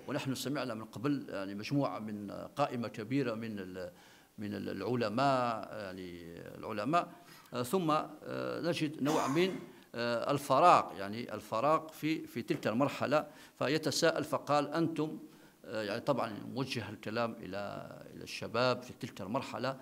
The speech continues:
فيقول كأنه يقول لهم: "أنتم لستم، آه، خلفا صالحا لهذه، لهؤلاء العظماء الذين كما رأينا في علماء في القراءات، علماء في، في، في، في النحو،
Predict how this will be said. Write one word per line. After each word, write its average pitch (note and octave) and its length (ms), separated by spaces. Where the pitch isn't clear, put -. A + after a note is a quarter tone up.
فيقول C3 800
كأنه A#2+ 400
يقول A2+ 380
لهم: B2 300
"أنتم C#3+ 420
لستم، C3+ 500
آه، G1+ 1900
خلفا C#3+ 500
صالحا D3 600
لهذه، B2 680
لهؤلاء B2+ 520
العظماء A2 600
الذين B2+ 540
كما C#3+ 200
رأينا B2 380
في A#2 260
علماء A2+ 540
في A2 100
القراءات، A2+ 800
علماء A2 500
في، G#2 180
في، G#2+ 160
في، A2 180
في G#2 100
النحو، A2 480